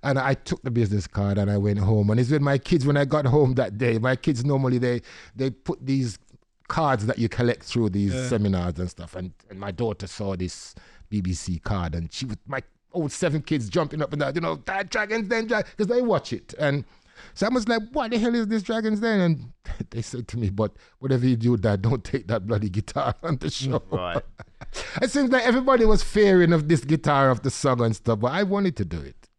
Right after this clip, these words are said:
Speaker 2: I remember that episode
Speaker 1: <laughs>
Speaker 2: really well. Um, between that card being handed to you then and you walking out there with your guitar, ready to perform your Reggae Sauce song to the Dragons, how,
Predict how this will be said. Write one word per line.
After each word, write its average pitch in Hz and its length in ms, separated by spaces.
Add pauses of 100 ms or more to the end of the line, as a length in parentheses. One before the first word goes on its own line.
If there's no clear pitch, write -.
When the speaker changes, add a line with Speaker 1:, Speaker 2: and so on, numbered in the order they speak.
(240)
Speaker 2:
I 107 80
remember 110 500
that 95 220
episode 87 760
Speaker 1:
<laughs> 190 60
Speaker 2:
really 98 340
well. 90 540 (160)
Um, 110 400 (320)
between 160 480
that 156 280
card 104 380
being 92 200
handed 90 400
to - 100
you 80 100
then 76 360
and 82 200
you 85 140
walking 85 420
out 82 220
there 80 140
with 78 200
your 69 100
guitar, 80 600
ready 85 240
to - 140
perform 85 560
your 80 160
Reggae 82 360
Sauce 78 300
song 73 300
to - 100
the 73 100
Dragons, 78 520
how, 98 200